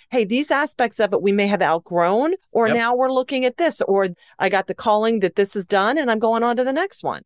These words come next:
Speaker 2: Now, yeah, who said it best was, uh, Napoleon, who was truly the greatest general. He won more battles than the next three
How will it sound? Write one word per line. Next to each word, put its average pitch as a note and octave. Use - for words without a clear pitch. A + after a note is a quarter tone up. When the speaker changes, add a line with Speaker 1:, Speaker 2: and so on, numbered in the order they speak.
Speaker 2:
Now, D#3
yeah, D3+
who D3
said F#3
it C#3+
best D3+
was, A#2+
uh, A#2+
Napoleon, B2+
who D3
was B2+
truly G3
the B2+
greatest C#3
general. C3+
He D#3
won F3
more D3
battles C3
than C3
the A#2+
next C3
three C3